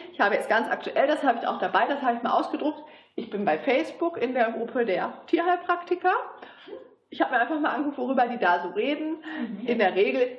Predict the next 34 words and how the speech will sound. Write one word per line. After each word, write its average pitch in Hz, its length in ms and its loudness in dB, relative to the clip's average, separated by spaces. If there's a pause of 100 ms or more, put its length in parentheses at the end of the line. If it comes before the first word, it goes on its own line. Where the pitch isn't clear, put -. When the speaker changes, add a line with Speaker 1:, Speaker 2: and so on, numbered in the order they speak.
Speaker 1:
sind 233 160 2
es 262 140 -4
wirklich 180 340 0
Kleinigkeiten, 180 720 -4
ne? 262 140 2 (180)
Erkältung, 294 560 2
was 226 140 -4
kann 220 140 2
ich 220 760 -6
tun? 294 220 2
Mein 233 300 2
Hund 262 160 -2
hat 220 180 0 (160)
irgendwie 226 320 -2
einen 214 80 -2
Juckreiz, 202 480 0 (400)
wo 202 80 4
ich 202 140 -2
auch 202 180 -4
noch 208 140 -8
denke, 190 320 0 (240)
probiert 240 460 2
euch - 280 -4
aus, 185 200 4 (300)
ist 226 200 -2
nicht 208 220 -2
schlimm. 175 300 0 (220)
Da - 80 -2
ist - 120 0
jetzt - 160 0
tatsächlich 240 480 0
ein 220 100 -4
aktueller - 480 -2
Fall, 320 300 2